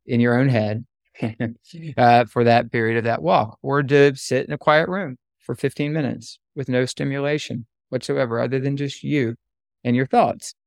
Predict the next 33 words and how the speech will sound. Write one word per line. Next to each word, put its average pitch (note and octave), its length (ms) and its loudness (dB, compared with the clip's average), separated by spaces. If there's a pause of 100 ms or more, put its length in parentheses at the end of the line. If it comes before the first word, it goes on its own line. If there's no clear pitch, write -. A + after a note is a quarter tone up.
(440)
And D#3 400 2
I D3+ 140 2
get F#3 220 4
that D3 120 4
a C#3+ 40 4
lot C#3+ 140 4
of C3+ 80 -8
people's D#3+ 360 -8
thought D#3+ 260 0
life A#2+ 220 2
is A#2 100 -6
not A#2 220 -6
good. A#2 360 -2 (220)
And A#2+ 240 -2
that's C#3 360 0 (100)
cri-, - 180 -2
we B2+ 160 -2
might D3 280 2
really C3 240 -2
get A#2 180 -4
into A#2 160 -4
that B2 200 -2
path A#2+ 260 -4 (220)
with A#2 180 -4
John A#2+ 240 4
Deloney A2+ 360 -4
when A2 140 -4
we A2+ 80 -6
get A2+ 160 -6
him G#2+ 140 -4
on G#2+ 120 -6
the A2+ 60 -10
show, - 300 -6